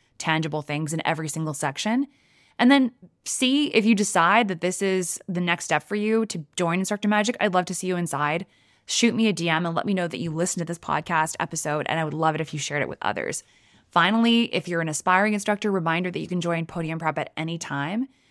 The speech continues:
The cost for the course is less than a hundred dollars, and it is a seven module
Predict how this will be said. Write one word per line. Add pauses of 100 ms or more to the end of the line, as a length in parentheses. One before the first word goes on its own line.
(240)
The (140)
cost
for
the
course
is
less
than
a
hundred
dollars,
and
it
is (480)
a
seven (380)
module